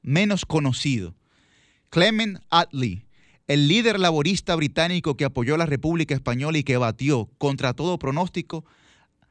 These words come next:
al inimitable Churchill en las elecciones de mil novecientos cuarenta y cinco". Oigan, ¿quién le ganó a Churchill después de la guerra? Recuerden que Churchill es valorado mejor ministro durante la guerra que después de la guerra.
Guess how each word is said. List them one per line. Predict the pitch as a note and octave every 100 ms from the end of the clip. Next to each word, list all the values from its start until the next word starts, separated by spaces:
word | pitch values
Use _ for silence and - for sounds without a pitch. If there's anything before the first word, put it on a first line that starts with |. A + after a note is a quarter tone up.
| _
al | - D3+
inimitable | E3 D#3+ D#3+ D3+ F#3 G#3 A3 F3+
Churchill | - G#3+ G#3+ - F#3+ -
en | D3
las | D3+ D3
elecciones | C#3+ C3 - E3+ C3+
de | B2+
mil | C#3+
novecientos | D3 B2 C3 B2
cuarenta | B2 A#2 A2+
y |
cinco". | A#2+ G#2 -
Oigan, | - B2+ D#3 D3
¿quién | E3+
le | F3
ganó | E3 E3
a | D#3
Churchill | F3+ - B2
después | - C3+
de | D3+
la | D3
guerra? | D3+ A2 G#2+ - -
Recuerden | B2+ B2 C3+ C#3+
que | D#3 E3
Churchill | E3+ E3 E3+
es | D3
valorado | B2+ D#3 C#3+ D#3 F3 F#3 - - -
mejor | B2 A#2 D3+
ministro | E3+ D3+ F3+ - D#3+
durante | B2 A#2+ B2+
la | A2
guerra | B2+ E3+ D3+
que | G#2+
después | G#2 A#2+
de | B2+
la | C#3
guerra. | C#3 G#2